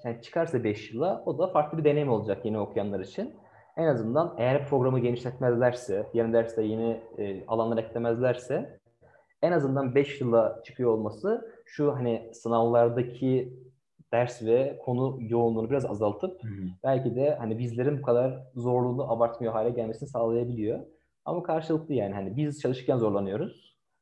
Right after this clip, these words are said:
Speaker 1: O ge-, o bitiyor, sınavdayken de zorlanıyoruz. Çalışmak sadece yetmiyor hukukta. Daha fazlasını her zaman bekliyor hocalarımız. O yüzden evet, sorunun en güzel cevabı böyle rahatlıkla söylenebilir ki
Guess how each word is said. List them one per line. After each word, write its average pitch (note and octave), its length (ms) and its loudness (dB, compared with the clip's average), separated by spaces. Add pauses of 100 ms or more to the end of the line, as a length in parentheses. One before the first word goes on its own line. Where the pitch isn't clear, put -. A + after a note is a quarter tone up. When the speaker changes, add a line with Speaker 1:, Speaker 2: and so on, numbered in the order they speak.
(140)
Speaker 1:
O C3 100 0
ge-, C3+ 200 0
o C#3 140 0
bitiyor, C3+ 420 -2
sınavdayken C3 600 2
de A2+ 40 0
zorlanıyoruz. G2+ 600 -2
Çalışmak G#2+ 380 -4
sadece A2+ 180 -2
yetmiyor G#2 340 -4
hukukta. - 320 -12
Daha A2 220 2
fazlasını A2+ 420 2
her G#2 80 -2
zaman F#2+ 400 -6
bekliyor G2 380 -8
hocalarımız. G2 640 -8 (460)
O D3 120 0
yüzden C3+ 220 0
evet, C#3+ 300 -2
sorunun A#2+ 280 2
en C3 220 2
güzel G#2 280 0
cevabı G#2+ 580 2
böyle G#2 320 0 (180)
rahatlıkla A2+ 400 0
söylenebilir A2 500 0
ki E3 160 0